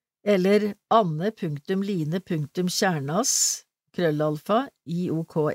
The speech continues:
F punktum N O. Tenk å kunne få børstet støvet av en gammel dåpskjole, som kan bli til glede for så mange andre. Bonde og organist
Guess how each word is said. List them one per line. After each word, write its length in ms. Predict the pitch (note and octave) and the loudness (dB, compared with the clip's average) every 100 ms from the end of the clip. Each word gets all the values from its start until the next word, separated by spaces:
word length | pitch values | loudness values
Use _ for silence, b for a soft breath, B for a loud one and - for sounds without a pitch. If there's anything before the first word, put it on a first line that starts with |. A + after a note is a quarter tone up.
| D3+ | -4
F 160 | G3+ - | -6 -8
punktum 400 | - B2+ - D#3+ | -8 -8 -6 -4
N 240 | - C3 G2+ | -4 -6 -8
O. 20 | D#3 _ _ _ _ _ _ _ _ _ | -14 _ _ _ _ _ _ _ _ _
Tenk 400 | - B3+ C#4+ - | 0 0 0 -4
å 80 | - A#3+ | -2 0
kunne 320 | C#4+ F#3+ F3+ | 0 0 -2
få 220 | G3+ G3+ F#3+ | -2 0 0
børstet 480 | G3+ - - F#3 | 0 0 -2 -6
støvet 560 | - - - E3 D3 D3 | -2 -2 0 0 0 0
av 240 | G#3+ E3 | 0 0
en 80 | F#3 | 0
gammel 320 | F#3+ G3 E3 | 2 2 0
dåpskjole, 680 | F#3 E3+ D3 - F#3+ F#3+ B3 G3+ _ _ _ _ - | -2 -2 -2 -4 -2 0 0 -2 _ _ _ _ -6
som 160 | - G3 | -2 2
kan 160 | A3+ | 2
bli 160 | G#3+ A3 | 2 0
til 160 | A#3+ A3+ | 0 -2
glede 540 | B3 B3 D#3+ D3+ A#3+ | 0 2 0 0 -2
for 160 | - F#3+ | -2 -4
så 160 | - | -2
mange 400 | G3+ G#3 F3 C3+ D#3+ | 0 0 -2 -2 -4
andre. 400 | F3 B2+ - D#3 - _ _ _ _ _ _ _ _ _ _ _ _ _ _ _ _ - | -4 -6 -6 -8 -10 _ _ _ _ _ _ _ _ _ _ _ _ _ _ _ _ -4
Bonde 680 | E3 C#4 A3+ G3+ C4+ D4 - | 4 4 4 4 2 0 -2
og 300 | F#3+ F#3+ G3+ | 2 2 2
organist 760 | G3 F#3+ G3 A#3+ - - - | 2 2 0 0 0 -2 -4